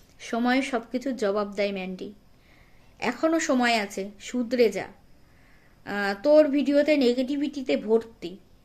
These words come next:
Seriously, তোর মতো টাইমে যদি, আহ, আমি চ্যানেল খুলতাম না, আমি গ্যারান্টি দিয়ে বলতে পারি, তোর থেকে বড় ব্লগার হতাম।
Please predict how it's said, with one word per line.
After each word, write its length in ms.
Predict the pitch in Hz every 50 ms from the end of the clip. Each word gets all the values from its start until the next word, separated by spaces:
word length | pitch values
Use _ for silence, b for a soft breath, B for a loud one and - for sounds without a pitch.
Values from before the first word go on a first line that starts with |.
| - - - - - - _ _ - - - -
Seriously, 640 | - 285 269 302 294 254 220 - - - 190 175 185 - - - - - - - - - - -
তোর 180 | - 262 262 285
মতো 220 | 285 302 302 320
টাইমে 380 | 311 302 285 269 285 285 311 311
যদি, 420 | 277 320 311 247 262 269 349 B B B B B B B B -
আহ, 120 | - 208 -
আমি 220 | 220 240 269 302
চ্যানেল 300 | 302 311 277 277 285 302
খুলতাম 400 | 302 - 349 330 320 381 392 403
না, 180 | 349 247 202 - - - -
আমি 420 | - 233 247 254 254 254 247 - - - - _ _
গ্যারান্টি 460 | - 226 240 262 285 320 349 330 359
দিয়ে 200 | 339 277 311 277
বলতে 280 | 247 233 220 208 208 214
পারি, 260 | 190 202 175 180 190 220 - - - - - - - - _ - -
তোর 160 | 254 254 254
থেকে 240 | 262 - 311 285 311
বড় 320 | 254 226 220 220 226 247
ব্লগার 440 | 254 226 226 202 196 190 196 185 190
হতাম। 360 | 190 170 - 160 170 196 202